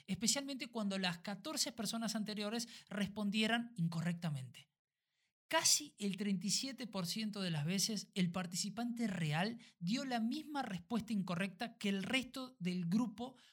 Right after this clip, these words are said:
cuando la respuesta correcta era claramente obvia, es decir, incluso para aquellos con problemas de visión. Este estudio demuestra el poder de la conformidad. En pocas palabras,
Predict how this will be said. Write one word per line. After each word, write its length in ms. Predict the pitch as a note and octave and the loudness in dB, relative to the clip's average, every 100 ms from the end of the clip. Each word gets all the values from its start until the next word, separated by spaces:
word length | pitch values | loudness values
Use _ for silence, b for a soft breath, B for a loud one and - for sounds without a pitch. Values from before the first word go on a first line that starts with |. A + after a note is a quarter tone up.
| B | B
cuando 260 | A3 G#3 | -2 2
la 120 | G#3+ G#3+ | 2 2
respuesta 520 | G#3+ - D4 C#4+ E4 | 0 -2 -4 -4 -2
correcta 480 | A#3 A3+ A3+ A#3 A#3 | 0 -2 0 -4 -2
era 240 | A#3+ B3+ | 0 0
claramente 600 | B3 B3 B3 A#3 A#3+ A#3 | -2 -2 0 0 -2 -2
obvia, 360 | G#3 F3 C3+ - b b b | 0 0 -4 -10 b b b
es 80 | |
decir, 460 | G#3 G3+ A3 F3 - - | 4 6 4 2 -2 2
incluso 600 | A3 A3 C#4+ D4+ E4 B3 | 2 2 2 2 2 0
para 140 | A3+ | -2
aquellos 540 | G#3 B3+ B3+ D4 - _ _ | -2 -4 -2 -4 -6 _ _
con 160 | - G#3 | -2 0
problemas 380 | G3+ G3+ A#3+ G#3+ | 2 2 2 2
de 80 | G3 | 2
visión. 360 | E3 F3 D3 - _ b b b b | 2 2 0 -6 _ b b b b
Este 220 | - D#4+ D4 | -10 -6 -6
estudio 340 | - D4 D4 | -6 -4 -2
demuestra 560 | A3 G3 G#3+ G#3 - A3+ | 0 2 4 2 0 -4
el 220 | F3+ F3+ | -2 -2
poder 400 | G3 F#3+ G#3+ G#3 | 0 2 2 0
de 100 | G#3 | -2
la 140 | F3 | -2
conformidad. 680 | F3 D#3 - D#3 D3+ E3 C#3+ _ _ _ B B | 0 -2 -2 -2 -2 -2 -4 _ _ _ B B
En 120 | G#3+ | -2
pocas 220 | A3 D#4+ C#4+ | -2 -2 0
palabras, 600 | B3 B3 A#3+ G#3+ A#3 | 2 4 4 4 2